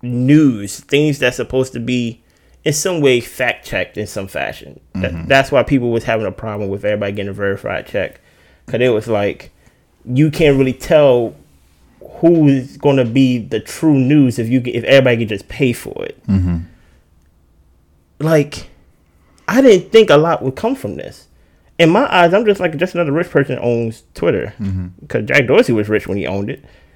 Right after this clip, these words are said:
Speaker 1: Mark Zuckerberg
Speaker 2: Well, he owned it. He
Speaker 1: Well,
Speaker 2: he was C E O.
Speaker 1: when he was C E O, sorry. Excuse me. But I really think,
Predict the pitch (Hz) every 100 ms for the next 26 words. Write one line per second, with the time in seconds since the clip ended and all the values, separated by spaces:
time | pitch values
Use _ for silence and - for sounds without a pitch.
0 | _ _ _ _ _ _ - 107 110 101
1 | 76 110 135 139 139 - 143 127 123 -
2 | _ _ _ - 98 95 101 98 82 85
3 | 80 87 - - _ _ 127 117 90 92
4 | 92 82 87 87 82 85 143 139 143 -
5 | 127 110 104 104 80 73 - - - -
6 | 101 - 73 _ _ _ _ _ _ _
7 | _ 165 143 - _ _ 147 185 180 208
8 | 202 190 - 156 123